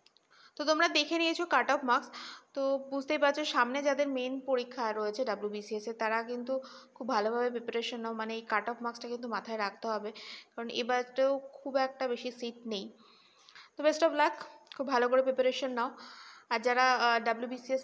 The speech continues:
প্রিলিমিনারি দেবে তারাও ভীষণ ভালো করে প্রিপারেশন নাও, কারণ আগামী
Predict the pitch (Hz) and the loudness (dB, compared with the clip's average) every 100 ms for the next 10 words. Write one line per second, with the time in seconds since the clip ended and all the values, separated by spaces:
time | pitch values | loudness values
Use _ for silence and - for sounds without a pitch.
0 | - 262 240 247 247 254 240 233 254 247 | -4 -6 -4 -4 -4 -2 -2 0 0 2
1 | 220 233 247 233 247 254 208 208 233 226 | 0 -2 -4 -6 -6 -2 -2 -2 -4 -4
2 | 226 226 226 233 240 226 220 208 214 226 | -4 -4 -4 -6 -6 -4 -2 -2 -2 -4
3 | 240 | -6